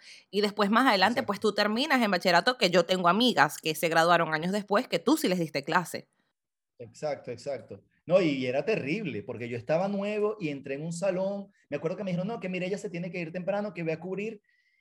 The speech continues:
Speaker 2: Y saludos a mi amiga, que hoy es mi amiga, pero ese día me hizo la vida imposible, Eliana Lapenta, <laughs> lo digo públicamente, que ella dice, "Eh,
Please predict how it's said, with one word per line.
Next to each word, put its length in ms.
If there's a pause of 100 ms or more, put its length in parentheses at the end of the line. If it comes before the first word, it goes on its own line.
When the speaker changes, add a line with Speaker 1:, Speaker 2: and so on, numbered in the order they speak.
(140)
Speaker 2:
Y 340 (160)
saludos 520
a 100
mi 180
amiga, 440 (220)
que 120
hoy 180
es 80
mi 80
amiga, 340
pero 140
ese 160
día 200
me 120
hizo 160
la 100
vida 140
imposible, 600
Eliana 420
Lapenta, 600 (100)
<laughs> 100
lo 80 (120)
digo 160
públicamente, 880 (1700)
que 120
ella 140
dice, 420 (140)
"Eh, 520